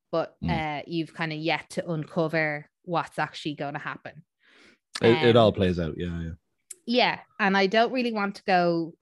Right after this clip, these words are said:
Speaker 1: too far, uh, into what happens, um, after that. But basically, in conversation with that older guy,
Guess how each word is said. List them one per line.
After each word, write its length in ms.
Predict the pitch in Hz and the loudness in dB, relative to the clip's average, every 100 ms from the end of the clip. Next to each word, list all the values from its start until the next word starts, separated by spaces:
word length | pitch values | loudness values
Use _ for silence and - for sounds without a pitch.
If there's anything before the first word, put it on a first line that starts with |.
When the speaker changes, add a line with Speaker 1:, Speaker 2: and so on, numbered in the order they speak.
| _ - | _ -18
Speaker 1:
too 320 | - 196 185 | -4 -2 -2
far, 720 | - 180 170 170 165 156 170 _ _ _ _ _ _ - | -4 -4 -2 -2 -2 -4 -10 _ _ _ _ _ _ -6
uh, 480 | 175 160 156 156 170 - _ - | -2 0 2 0 -2 -12 _ -4
into 920 | 180 170 165 - 202 175 165 160 165 - _ _ | -2 0 -4 -6 -2 0 2 -2 -6 -10 _ _
what 200 | 202 170 | -2 -2
happens, 720 | - 175 - 160 165 165 - _ _ _ _ _ _ _ | 0 -4 -2 -6 -6 -10 -16 _ _ _ _ _ _ _
um, 720 | - 165 160 156 160 160 160 180 _ _ _ _ _ _ _ _ _ _ | -6 -4 -4 -6 -8 -8 -12 -16 _ _ _ _ _ _ _ _ _ _
after 340 | 185 165 180 165 | -4 -4 -4 -2
that. 420 | 160 277 - - _ _ _ _ _ _ _ _ | 0 -2 -4 -20 _ _ _ _ _ _ _ _
But 160 | 185 | -2
basically, 580 | 196 202 208 220 208 185 | 0 0 -2 -2 -2 -2
in 240 | 175 196 185 | -4 -6 -4
conversation 640 | 196 175 165 175 170 185 | -2 -2 -2 -2 -2 -4
with 160 | 165 - | -2 0
that 180 | 160 - | -2 0
older 280 | 170 170 165 | -2 -2 -2
guy, 420 | 165 156 156 | 0 0 -2